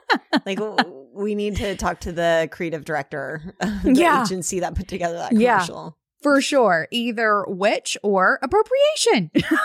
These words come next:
Speaker 1: Right. Exactly.
Speaker 2: One way or the other.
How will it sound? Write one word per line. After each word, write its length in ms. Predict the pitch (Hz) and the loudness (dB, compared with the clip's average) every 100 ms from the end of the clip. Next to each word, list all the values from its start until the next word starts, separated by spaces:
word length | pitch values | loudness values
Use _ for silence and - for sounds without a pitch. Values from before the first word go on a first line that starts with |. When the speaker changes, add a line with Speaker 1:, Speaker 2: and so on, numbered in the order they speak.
| - - - 554 - 302 285 | 0 -2 -2 -2 0 0 0
Speaker 1:
Right. 320 | 220 202 196 190 311 - 339 | 2 2 0 -2 -4 -2 -4
Exactly. 840 | 214 - 196 175 233 160 175 170 - 196 - - _ _ _ - - - - - | -2 0 0 0 -2 -2 -6 -6 -12 -8 -4 -4 _ _ _ -16 -14 -12 -14 -2
Speaker 2:
One 280 | 294 381 403 | 0 2 2
way 200 | 392 339 | 4 4
or 140 | 302 | 2
the 160 | 262 254 | 2 2
other. 280 | 214 170 | 4 2